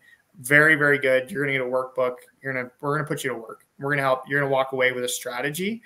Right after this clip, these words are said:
uh, to how you can find, uh, profitable properties, and you might end up calling Matt afterwards. I mean, like, where that, that's the goal, is to, you know, actionable items. And I think that's, you know, that's why we do it. It's not, um,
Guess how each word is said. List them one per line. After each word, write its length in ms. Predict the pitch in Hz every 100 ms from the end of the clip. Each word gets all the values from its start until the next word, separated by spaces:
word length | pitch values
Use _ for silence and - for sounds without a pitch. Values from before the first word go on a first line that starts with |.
| - - _ -
uh, 460 | 139 135 127 123
to 360 | 123 143 135 127
how 200 | 143 143
you 260 | 143 143 170
can 200 | - 151
find, 540 | 143 139 131 127 127 - - _ -
uh, 240 | 127 123 123
profitable 500 | - 135 131 131 123
properties, 560 | 131 123 123 127 127 -
and 140 | 139
you 60 | 143
might 180 | 156
end 140 | 190 185
up 140 | 180
calling 320 | 165 156 147
Matt 240 | 135 131 120
afterwards. 440 | 117 - 117 120 -
I 60 | 143
mean, 180 | 143
like, 300 | 135 123 123 _ _ -
where 180 | 156 151
that, 220 | 160 180
that's 220 | 175 208
the 100 | 226
goal, 360 | 185 170 139 127
is 300 | 143 139 - _
to, 380 | - 151 147 139 - _
you 100 | -
know, 160 | 139 127 147
actionable 580 | 147 147 165 156 151 131
items. 440 | 131 131 127 - _ - _ -
And 120 | 147
I 100 | 160
think 240 | 170 214 202
that's, 360 | 196 196 -
you 80 | 175
know, 240 | 156 147
that's 200 | 147 147
why 180 | 151 151
we 120 | 160
do 160 | 143 143
it. 160 | 143 135
It's 200 | 139 -
not, 400 | 143 143 139 -
um, 500 | 139 131 131 127 127